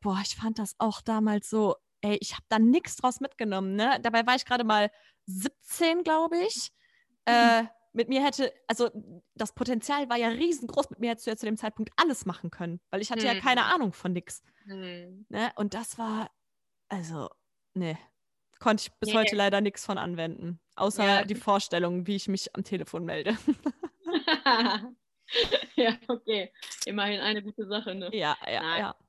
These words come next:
Speaker 2: Ja, es gibt da schon ganz, ganz viele unnötige Sachen,
Speaker 1: Klar.
Speaker 2: ähm, die braucht
Speaker 1: Klar.
Speaker 2: kein Mensch. Die braucht
Speaker 1: Nee.
Speaker 2: echt kein Mensch.
Speaker 1: Ähm, du hast ja dann ein Jahr das Ganze nebenberuflich gemacht. Äh, wann kam der Zeitpunkt, wo du gesagt hast, „Ich will das jetzt voll machen“? War das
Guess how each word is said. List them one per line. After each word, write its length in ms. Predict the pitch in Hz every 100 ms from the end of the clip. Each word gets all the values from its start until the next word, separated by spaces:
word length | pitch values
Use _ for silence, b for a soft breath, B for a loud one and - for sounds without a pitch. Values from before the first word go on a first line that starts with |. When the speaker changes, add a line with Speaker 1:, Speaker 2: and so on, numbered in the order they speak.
| _ _ _ _
Speaker 2:
Ja, 240 | 165 170 180
es 100 | -
gibt 200 | 233 233
da 100 | 214
schon 220 | 220 208
ganz, 200 | 202 233
ganz 200 | 196 202
viele 260 | - 202 185
unnötige 680 | 190 185 180 - 185 170 170
Sachen, 520 | 180 180 170 170 - -
Speaker 1:
Klar. 280 | 349 285
Speaker 2:
ähm, 160 | 165 165 _ _ _ _ _ _ _ -
die 60 |
braucht 260 | - 185 294
Speaker 1:
Klar. 40 |
Speaker 2:
kein 160 | 196 180
Mensch. 200 | 170 175 - _ -
Die 60 |
braucht 220 | - - 196
Speaker 1:
Nee. 80 |
Speaker 2:
echt 160 | 175 -
kein 140 | 170
Mensch. 120 | 170 B B B B B B B _
Speaker 1:
Ähm, 720 | 220 214 220 220 226 226 226 - _ _
du 220 | 208 220
hast 180 | 294 339
ja 120 | 302
dann 320 | 277 285 320 -
ein 280 | - 254 285
Jahr 260 | 294 294
das 160 | 277 -
Ganze 300 | 226 240 233
nebenberuflich 760 | 233 285 285 302 302 - 320 -
gemacht. 680 | 285 285 349 403 - - -
Äh, 200 | 247 233 202
wann 140 | 311 427
kam 280 | - 349
der 120 | 311 277
Zeitpunkt, 400 | 294 302 302 -
wo 80 |
du 80 | 262
gesagt 420 | 240 240 247 - -
hast, 340 | 277 - - B B B -
„Ich 220 | 226 -
will 320 | 240 247 220
das 180 | 226 240
jetzt 180 | 233 -
voll 260 | - 196 180
machen“? 320 | 170 - 185
War 120 | 226
das 220 | 247 -